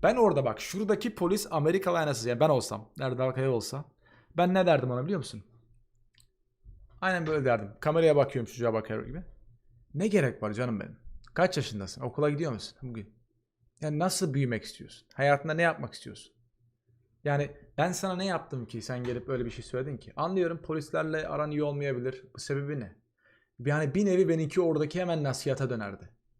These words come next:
O çocuğu kazanmak için. Her zaman böyle polislik yaptım ben. O kişiyi kazanmak için birkaç şey söylerdim. Kazandım mı, kazanmadım mı önemli değil.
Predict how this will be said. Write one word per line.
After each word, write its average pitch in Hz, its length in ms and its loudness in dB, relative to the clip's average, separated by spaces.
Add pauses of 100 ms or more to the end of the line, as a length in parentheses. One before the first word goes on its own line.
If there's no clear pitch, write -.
(180)
O 160 120 -2
çocuğu 139 300 0
kazanmak 127 540 0
için. - 260 -16 (300)
Her 202 180 8
zaman 165 380 4
böyle 147 200 8
polislik 117 420 -4
yaptım 104 320 -6
ben. 104 140 -14 (440)
O 214 120 2
kişiyi 208 340 0
kazanmak 170 580 2
için - 340 -8 (280)
birkaç 208 320 2
şey 185 200 6
söylerdim. 139 540 2
Kazandım 185 480 0
mı, 180 120 -4
kazanmadım 160 560 0
mı 160 60 -2
önemli 151 440 0
değil. 120 300 -4